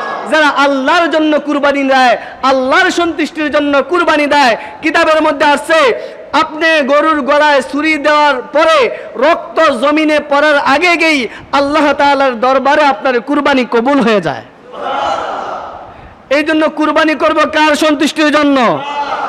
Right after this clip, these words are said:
এমন যদি কারো মূল উদ্দেশ্য থাকে, বড় গরু আনবো, আর এলাকার মধ্যে ঘোষণা করবে যে, "আমার চাইতে বড় গরু কে দিতে পারে?"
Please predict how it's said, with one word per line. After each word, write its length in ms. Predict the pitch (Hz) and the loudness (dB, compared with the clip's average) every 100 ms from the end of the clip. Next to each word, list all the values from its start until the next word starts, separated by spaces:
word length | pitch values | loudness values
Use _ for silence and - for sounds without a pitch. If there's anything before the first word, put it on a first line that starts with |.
| - - - - - - - - - - - - - - | -8 -12 -14 -18 -20 -20 -20 -20 -20 -20 -20 -20 -20 -6
এমন 300 | 254 311 339 | -2 0 0
যদি 220 | 330 339 | 0 -2
কারো 240 | 320 320 320 | 0 2 2
মূল 280 | 320 320 320 | 0 0 0
উদ্দেশ্য 480 | 330 294 311 302 | -2 -4 -4 0
থাকে, 260 | 302 302 294 | 0 2 2
বড় 280 | 277 294 302 | 2 2 2
গরু 220 | 302 302 | 2 2
আনবো, 460 | 311 294 285 269 - - - - - - - - - - | 2 2 2 0 0 -10 -20 -20 -20 -20 -20 -20 -20 -4
আর 180 | 269 285 | 0 2
এলাকার 500 | 262 285 294 277 302 | 4 2 2 0 0
মধ্যে 260 | 294 311 285 | 0 -2 -4
ঘোষণা 360 | 277 294 294 | -2 0 0
করবে 320 | 294 285 277 | 2 2 2
যে, 100 | 262 | 2
"আমার 260 | 269 277 294 | 2 2 0
চাইতে 280 | 294 285 269 | -2 -2 0
বড় 220 | 277 277 | 0 0
গরু 200 | 262 277 | 0 -4
কে 140 | 269 | -2
দিতে 260 | 285 277 247 | -2 -2 -2
পারে?" 300 | 254 226 160 | 0 0 -2